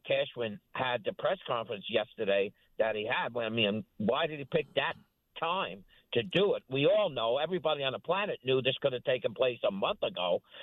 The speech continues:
That the t-, I don't know if it would have made any difference anyway. Probably wouldn't have. But, you know, why did he pick yesterday to have this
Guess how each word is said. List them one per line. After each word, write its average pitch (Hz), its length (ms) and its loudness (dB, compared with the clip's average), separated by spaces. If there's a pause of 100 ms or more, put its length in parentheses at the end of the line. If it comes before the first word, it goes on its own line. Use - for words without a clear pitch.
(120)
That 113 140 0
the 107 100 -10
t-, 127 220 -2
I 127 140 2
don't 147 100 -2
know 131 100 2
if 127 100 -2
it 123 40 0
would 120 140 2
have 120 80 0
made 120 160 4
any 113 160 0
difference 110 420 -2
anyway. 127 380 0
Probably 98 280 -2
wouldn't 82 220 -4
have. 87 160 0 (380)
But, 123 240 0 (240)
you 151 100 2
know, 135 140 2
why 156 240 0
did 220 140 -6
he 226 80 -6
pick 220 260 0
yesterday 202 460 0
to 90 80 -2
have 92 180 -2
this 104 160 0